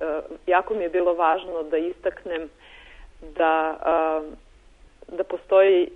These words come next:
takođe direktna veza između Jugoslavije i Evrope za same građane na ovim prostorima i da ta normativna ideja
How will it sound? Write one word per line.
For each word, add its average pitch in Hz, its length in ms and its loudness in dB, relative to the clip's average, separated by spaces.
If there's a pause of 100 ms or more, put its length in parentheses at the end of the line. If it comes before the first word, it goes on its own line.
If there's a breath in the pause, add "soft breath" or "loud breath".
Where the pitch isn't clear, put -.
(300)
takođe 190 420 0
direktna 185 480 2
veza 180 340 4
između 170 380 -4
Jugoslavije 175 840 0
i 165 100 0
Evrope 170 400 0
za 151 180 -12
same 170 220 -6
građane 170 500 0
na 165 120 -6
ovim 160 180 -8
prostorima 151 760 -6 (100)
i 165 120 -4
da 151 440 -6 (400)
ta 175 120 -2
normativna 175 1000 0 (600 soft breath)
ideja 170 680 2